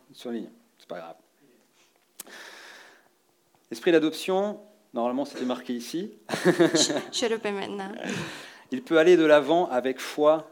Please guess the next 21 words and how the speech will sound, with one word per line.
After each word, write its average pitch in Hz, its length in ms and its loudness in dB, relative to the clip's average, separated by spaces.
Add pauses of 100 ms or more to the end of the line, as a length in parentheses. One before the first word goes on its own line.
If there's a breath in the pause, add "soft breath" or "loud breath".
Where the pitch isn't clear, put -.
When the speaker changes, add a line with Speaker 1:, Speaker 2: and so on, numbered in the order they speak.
(120)
Speaker 1:
en 113 120 -12
son - 160 -12
Père 131 200 -4
céleste, 113 500 -6
sans 123 220 -8
peur 143 220 0
d'être 120 240 -4
rejeté. 110 400 -10 (720 loud breath)
Speaker 2:
A 202 40 -8
spirit 226 320 -4
of 220 80 -2
adoption 214 520 -2
is 208 160 -6
where 202 100 -8
you 202 140 -10
can 208 120 -6
go 208 200 0
forward 208 540 -2
knowing 202 460 -6
that 220 140 -8
you're, 196 400 -4